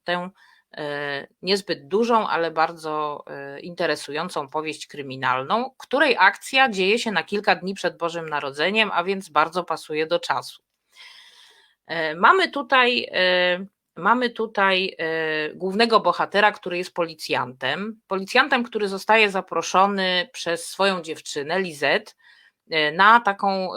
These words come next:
kolację bożo-, kolację świąteczną, e, razem, któr-, którą ma odbyć razem z jej rodziną.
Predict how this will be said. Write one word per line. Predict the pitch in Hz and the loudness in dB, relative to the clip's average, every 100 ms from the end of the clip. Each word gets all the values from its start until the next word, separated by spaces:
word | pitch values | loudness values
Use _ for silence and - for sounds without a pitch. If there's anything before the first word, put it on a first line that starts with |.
| 170 | -4
kolację | 165 165 196 - 160 | 2 4 4 2 -2
bożo-, | 156 156 143 151 156 - - - | -2 -4 -6 -10 -14 -20 -16 -2
kolację | 196 196 196 151 | 4 4 2 -6
świąteczną, | 165 160 151 139 - 160 208 226 | -8 -4 -2 -2 -4 -4 -4 -6
e, | - 160 160 165 165 - 165 | -6 -4 -2 -4 -8 -4 2
razem, | 196 196 185 180 - - | 4 4 0 -2 -12 -10
któr-, | 208 196 - | -4 -4 -4
którą | 202 196 | -2 2
ma | 180 | 2
odbyć | 190 175 180 | 2 -2 0
razem | 185 180 175 | 0 2 -2
z | 165 | -2
jej | 160 | 0
rodziną. | 160 160 156 139 143 214 | 0 0 -6 0 2 2